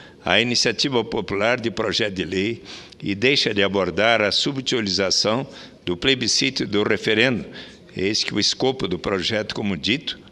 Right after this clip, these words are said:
<coughs> é o aprimoramento da apresentação de projetos de lei pelos eleitores brasileiros. No que concerne à iniciativa popular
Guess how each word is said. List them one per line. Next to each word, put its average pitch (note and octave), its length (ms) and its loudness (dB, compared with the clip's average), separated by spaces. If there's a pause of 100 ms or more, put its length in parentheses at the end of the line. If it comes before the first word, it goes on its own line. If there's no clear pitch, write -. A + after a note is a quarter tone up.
(220)
<coughs> - 80 0 (1120)
é A#2+ 160 0
o C3+ 140 2
aprimoramento A#2+ 960 0
da G2 120 2
apresentação G2+ 680 -2
de A2 120 -4
projetos G2 600 0
de E2 80 -4
lei F#2+ 380 0 (400)
pelos A2 300 0
eleitores G#2 560 2
brasileiros. F2+ 800 -2 (600)
No E2+ 140 -2
que - 160 -4
concerne A2 560 2
à F2+ 60 -2
iniciativa G2 600 -2
popular G#2 720 -2